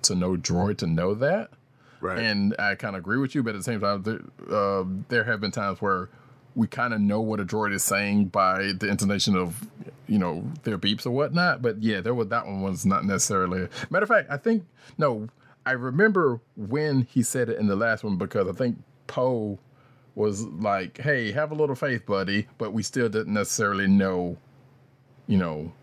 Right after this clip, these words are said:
Speaker 1: what exactly he said until something like this come up.
Speaker 2: Sure.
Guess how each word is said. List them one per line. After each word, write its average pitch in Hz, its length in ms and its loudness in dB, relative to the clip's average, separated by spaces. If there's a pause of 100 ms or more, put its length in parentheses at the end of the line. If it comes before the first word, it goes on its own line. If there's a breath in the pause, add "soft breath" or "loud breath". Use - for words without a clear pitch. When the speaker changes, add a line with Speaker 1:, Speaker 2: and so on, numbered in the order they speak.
(240)
Speaker 1:
what 110 320 -2
exactly 98 380 -2
he 101 80 -8
said 92 260 0
until 87 380 2 (200)
something 82 240 -4
like 90 120 -6
this 90 160 -4
come 78 240 -6
up. - 160 -10 (560)
Speaker 2:
Sure. 87 260 0